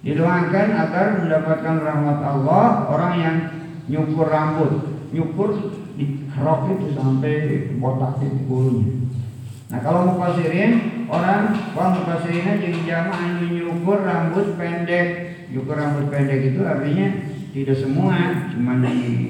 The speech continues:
itu dipangkas, ya. Wal muqassirina jeung jama anu mangkas rambut kabeh gitu aja, Pak. Jama anu nyukur rambut pendek, garis miring, anu mangkas. Mangkas itu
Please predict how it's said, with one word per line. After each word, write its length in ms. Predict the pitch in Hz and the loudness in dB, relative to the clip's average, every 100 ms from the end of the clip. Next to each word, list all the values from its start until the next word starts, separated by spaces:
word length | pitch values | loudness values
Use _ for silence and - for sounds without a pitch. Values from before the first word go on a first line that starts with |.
| 120 120 117 | -2 -4 -6
itu 160 | - 135 | -6 -6
dipangkas, 800 | 131 131 131 127 143 143 - - | -4 -2 -4 -4 -2 0 -2 -2
ya. 320 | 127 185 - - - - - - | 0 0 -2 -6 -8 -10 -12 -2
Wal 320 | 165 175 185 | 0 0 -2
muqassirina 560 | 180 175 175 175 202 180 | -2 -2 -4 -2 -2 -4
jeung 240 | 170 170 170 | -4 -2 0
jama 320 | 170 190 180 | 0 0 0
anu 80 | 170 | 0
mangkas 720 | 175 170 170 175 190 - 170 | 2 2 0 4 4 4 0
rambut 480 | 165 165 180 185 160 | -2 -4 -6 -6 -4
kabeh 400 | 165 175 147 139 | -4 -2 -2 -2
gitu 80 | |
aja, 400 | 120 151 202 143 | 0 0 0 0
Pak. 280 | 143 151 - - - - - - - - | 0 -2 -4 -8 -10 -12 -14 -16 -14 -2
Jama 320 | 180 175 180 | 2 2 2
anu 280 | 180 175 175 | 0 0 0
nyukur 480 | 170 170 165 170 165 | 0 -2 -2 -2 -2
rambut 400 | 170 165 165 165 | 0 0 0 -2
pendek, 400 | 160 165 180 220 | 0 0 0 0
garis 320 | 170 170 165 | 0 0 0
miring, 320 | 165 170 202 202 | 0 2 2 2
anu 320 | - 175 170 | 0 0 0
mangkas. 880 | 170 170 175 175 180 175 147 - - - - 139 | -2 -2 -2 2 4 4 2 -4 -8 -10 -10 -2
Mangkas 560 | 165 170 170 165 160 | -2 0 -2 -2 -2
itu 160 | - | 0